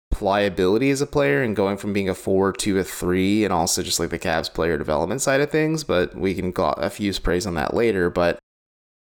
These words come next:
he was ready to go. Like, he hardly got minutes up until this point in the season. He was thrown into the starting lineup. He didn't really probably know until the game was about to start that he and Kevin Love were starting in place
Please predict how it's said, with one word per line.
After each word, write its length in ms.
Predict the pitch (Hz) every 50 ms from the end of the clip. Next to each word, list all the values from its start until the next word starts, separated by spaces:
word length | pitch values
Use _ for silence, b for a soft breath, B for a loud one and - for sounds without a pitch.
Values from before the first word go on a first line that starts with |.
| _
he 360 | - - 123 - - 151 165 180
was 160 | 202 170 165
ready 220 | 190 214 214 208
to 100 | 185 180
go. 340 | 175 - - - 90 - - -
Like, 200 | - 78 92 -
he 340 | - 107 104 104 104 98 -
hardly 380 | - - 107 107 113 117 131 127
got 200 | - 135 135 123
minutes 520 | 120 117 117 117 117 110 - - - - - -
up 180 | 80 92 - 107
until 240 | 104 95 - 110
this 100 | 101 101 -
point 180 | - 110 110
in 60 | 87 95
the 40 |
season. 520 | 107 - - 90 92 85 90 95 92 90 92
He 160 | 95 92 87
was 120 | 76 -
thrown 300 | - - 98 95 101 101
into 120 | 101 95 113
the 100 | 101 101
starting 340 | - - 95 95 98 98 95
lineup. 500 | 85 82 85 85 85 82 82 82 - -
He 400 | - 87 85 80 78 76 76 73
didn't 300 | - - 90 90 98 92
really 200 | 95 95 101 101
probably 280 | 107 95 92 104 98
know 240 | 92 87 85 90 82
until 180 | 85 - 110 90
the 120 | - 95
game 580 | - - 85 85 82 82 87 87 80 80 82 -
was 160 | 90 92 87
about 240 | 76 78 80 80 -
to 80 | -
start 280 | - - - 78 80 -
that 120 | 73 71 -
he 180 | - 78 76
and 80 | 73 -
Kevin 280 | - 73 71 85 80
Love 140 | 73 73 71 85
were 40 |
starting 340 | - - - 73 67 73 73
in 100 | 71 69
place 340 | - - 71 71 71 -